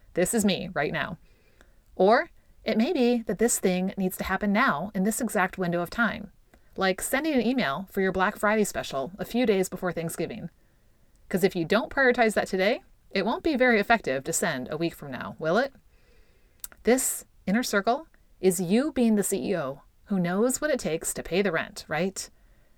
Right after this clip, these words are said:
It has to happen. You know what matters month to month, or week to week, or day to day, because if these things don't happen, you won't bring in new clients or sell your any products. So, do you have that list handy?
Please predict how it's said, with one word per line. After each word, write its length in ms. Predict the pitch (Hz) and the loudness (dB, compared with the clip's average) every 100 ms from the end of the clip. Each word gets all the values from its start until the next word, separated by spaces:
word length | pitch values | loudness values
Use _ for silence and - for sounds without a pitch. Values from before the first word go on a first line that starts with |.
| _ _ - | _ _ -4
It 120 | 185 | -2
has 240 | 233 247 | -2 0
to 80 | 277 | 0
happen. 440 | 190 226 165 - - _ _ _ _ | 2 0 0 -8 -12 _ _ _ _
You 140 | - 208 | 2 4
know 240 | 196 233 | 6 4
what 180 | 277 302 | 2 2
matters 400 | 170 180 180 180 | 4 4 2 0
month 200 | 160 180 | -4 -2
to 60 | 233 | 0
month, 360 | 165 170 - - - | 0 -2 -8 -20 -8
or 120 | 156 | -4
week 180 | 156 214 | 0 0
to 120 | - | 2
week, 340 | 202 170 175 - - - | 2 2 0 -10 -16 -8
or 100 | 156 | -4
day 160 | 156 | 0
to 120 | 180 | 0
day, 320 | 175 120 - - _ _ _ _ - | 0 -4 -6 -12 _ _ _ _ -8
because 320 | 170 170 165 | -4 -2 -2
if 80 | - | 0
these 220 | 185 214 | 0 2
things 240 | 226 214 | 2 2
don't 200 | - 202 | 0 -4
happen, 400 | - 170 240 339 - - _ _ _ | -4 -4 -4 -8 -14 -20 _ _ _
you 160 | - 208 | -2 0
won't 160 | 262 | 2
bring 140 | 262 262 | 0 2
in 80 | 254 | 4
new 120 | 233 | 2
clients 480 | - 180 175 - - | 0 -2 -2 -8 -10
or 80 | 175 | -6
sell 260 | - 151 | -6 -4
your 120 | 147 | -6
any 120 | 151 143 | -8 -10
products. 580 | - 143 - - - - _ _ _ - - _ - | -12 -12 -10 -8 -8 -10 _ _ _ -20 -20 _ -12
So, 260 | - 151 - _ _ _ _ _ | -2 -2 -2 _ _ _ _ _
do 80 | - | -4
you 40 | |
have 140 | 160 175 | 0 2
that 120 | 202 | 2
list 220 | 214 - | 2 2
handy? 280 | 240 240 330 | 0 0 -2